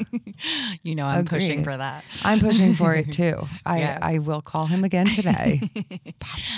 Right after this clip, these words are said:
Speaker 1: So the, so you've created, I mean, so many flavors. What goes into the process of creating a flavor?
Speaker 2: L O L. It's so funny that you ask. So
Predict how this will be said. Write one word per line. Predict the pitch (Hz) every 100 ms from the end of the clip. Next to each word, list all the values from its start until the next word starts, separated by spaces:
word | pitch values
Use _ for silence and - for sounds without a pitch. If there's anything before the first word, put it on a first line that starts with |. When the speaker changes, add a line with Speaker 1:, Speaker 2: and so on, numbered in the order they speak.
| 196 -
Speaker 1:
So | - 185 175
the, | 175 170 160 156 151 - - - _ _ _ _ -
so | -
you've | 180 175 208
created, | 208 254 220 180 156
I | 156
mean, | 151 139 127 127 - - _ _ -
so | - - 170
many | 151 143
flavors. | 139 - - -
What | 156 160 185 -
goes | 285 277
into | 185 156 151 135 -
the | 139
process | - - 131 - - - - -
of | 131 -
creating | - 143 117 120
a | 120
flavor? | - 120 92 69 - - _ -
Speaker 2:
L | 82 -
O | - -
L. | - - -
It's | - -
so | 165
funny | - - 160
that | 160
you | 170 160
ask. | 151 151 151 - -
So | - 185 170 156